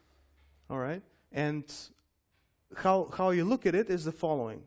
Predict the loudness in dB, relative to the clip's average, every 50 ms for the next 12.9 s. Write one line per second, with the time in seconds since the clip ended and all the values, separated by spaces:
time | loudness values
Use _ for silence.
0 | -12 -4 0 2 2 2 2 0 -2 -4 -4 -2 -2 -2 0 2 4 4 4 4
1 | 4 2 -2 -6 -10 -14 _ _ _ _ _ _ _ -20 -20 _ _ _ -10 -4
2 | -2 -2 -2 -2 -4 -6 -8 -6 -2 2 2 2 2 2 -2 -2 -4 -6 -6 -6
3 | -6 -8 -8 -10 -8 -8 -8 -10 -14 _ _ _ _ -20 _ _ _ _ _ _
4 | _ _ _ _ _ _ _ _ _ _ _ _ _ _ _ _ _ _ _ _
5 | _ _ _ _ _ _ _ _ _ -6 -2 0 2 4 4 2 2 2 2 4
6 | 4 4 4 2 0 -4 -10 -12 -8 -2 2 4 4 4 2 0 -2 -4 -4 -8
7 | _ -14 -12 -8 -2 0 0 0 0 -2 -4 -2 -2 -4 -4 -4 -4 -4 -4 -4
8 | -6 -10 -12 -14 -10 -8 -6 -6 -6 -6 -8 -10 -12 _ _ _ _ -10 -8 -8
9 | -6 -6 -8 -4 -2 -2 -2 -2 0 -2 -2 -2 -4 -8 _ _ _ _ _ _
10 | _ _ -20 -20 -14 -10 -6 -6 -6 -4 -4 -6 -6 -4 -4 -4 -4 -4 -6 -6
11 | -6 -6 -4 -6 -6 -8 -10 -10 -6 -4 -4 -2 -4 -6 -10 _ _ _ -20 -20
12 | -20 -20 _ _ -4 0 2 4 6 6 6 6 4 4 2 2 2 -2